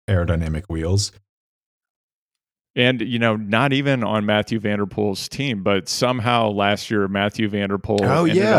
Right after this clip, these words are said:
Speaker 2: up
Speaker 1: <laughs> I
Speaker 2: borrowing
Speaker 1: forgot. Yeah.
Speaker 2: Yeah. Yeah. Ended up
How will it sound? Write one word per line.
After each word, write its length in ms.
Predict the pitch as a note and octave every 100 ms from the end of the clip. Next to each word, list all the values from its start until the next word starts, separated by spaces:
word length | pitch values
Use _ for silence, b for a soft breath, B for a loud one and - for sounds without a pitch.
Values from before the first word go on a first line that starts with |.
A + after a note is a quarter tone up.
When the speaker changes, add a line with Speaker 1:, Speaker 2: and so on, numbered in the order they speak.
| -
Speaker 2:
up 120 | -
Speaker 1:
<laughs> 0 |
I 60 | A2+
Speaker 2:
borrowing 360 | G2+ A2+ A2+
Speaker 1:
forgot. 400 | A2 E3+ B2 -
Yeah. 360 | C#3 D#3 G2 - - _ _ _
Speaker 2:
Yeah. 480 | G#2+ A#2+ C#3 A#2 A2 F#2+ F2 B B _
Yeah. 260 | C3+ C#3 G2+
Ended 240 | C#3+ F3
up 240 | F3 C#3